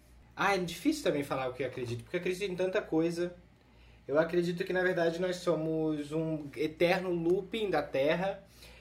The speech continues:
Eu acredito, na verdade, o que eu acredito é o seguinte. Eu acredito que a gente morrendo, gente, infelizmente, não vai acontecer absolutamente nada.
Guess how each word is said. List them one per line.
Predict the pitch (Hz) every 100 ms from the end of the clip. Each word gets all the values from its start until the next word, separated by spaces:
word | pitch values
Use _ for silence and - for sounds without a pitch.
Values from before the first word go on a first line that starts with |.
| -
Eu | 123
acredito, | 139 - 160 156 175 - 175 170 175 170 170
na | 240
verdade, | 285 170 151 101 90 - -
o | -
que |
eu | 165
acredito | 165 170 175
é |
o |
seguinte. | 165 - - - - - - - - - - -
Eu | 165 202
acredito | 214 208
que | 220 196
a | 196
gente | 190 190
morrendo, | 196 180 175 180 165
gente, | 156 160 185
infelizmente, | 185 175 156 151 156 156 -
não | 151
vai | 147
acontecer | 143 143 139 139 -
absolutamente | 139 131 - 135 - 123 123 123 123
nada. | 110 80 80 82